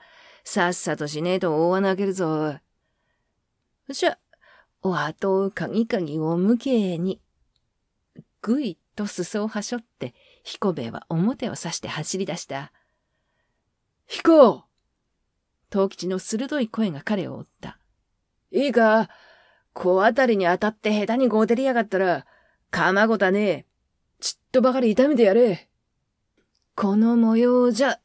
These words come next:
泥合戦は承知の上さ。つぶやきながら彦兵衛は振り返っ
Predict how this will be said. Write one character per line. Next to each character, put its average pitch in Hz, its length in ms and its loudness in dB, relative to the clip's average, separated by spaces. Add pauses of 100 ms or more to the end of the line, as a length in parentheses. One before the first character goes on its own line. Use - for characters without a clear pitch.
(260)
泥 180 320 0
合 180 160 -2
戦 180 380 -4
は 135 140 -10
承 185 280 -6
知 - 160 -10
の 120 200 -12
上 - 140 -8
さ。 208 560 -6 (1400)
つ 220 180 -4
ぶ 233 120 -4
や 269 120 -6
き 269 140 -6
な 262 120 -4
が 202 100 -2
ら - 240 -14
彦 - 300 -4
兵 185 140 -4
衛 - 40 -10
は 135 100 -12
振 - 140 -10
り 226 100 -4
返 208 180 -8
っ - 60 -20